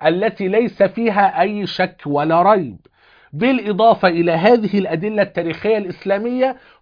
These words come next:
هناك بعض الأدلة من مصادر خارج المصادر الإسلامية نستطيع الاستئناس بها. من ضمن هذه الأدلة المخطوطات المتعلقة بحضارة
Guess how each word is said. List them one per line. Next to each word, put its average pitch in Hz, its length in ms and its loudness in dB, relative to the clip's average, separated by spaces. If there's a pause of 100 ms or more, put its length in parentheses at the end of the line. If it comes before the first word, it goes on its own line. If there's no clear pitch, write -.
هناك 220 280 2
بعض 208 400 4
الأدلة 170 640 0
من 233 320 -4
مصادر 196 600 -2
خارج 254 560 0
المصادر 214 520 0
الإسلامية 190 800 -4 (340)
نستطيع 196 840 -2
الاستئناس 185 1160 -4
بها. 139 500 -4
من 156 200 -2
ضمن 233 280 2
هذه 214 380 2
الأدلة 226 680 0
المخطوطات 165 720 -2
المتعلقة 160 680 -2
بحضارة 170 540 2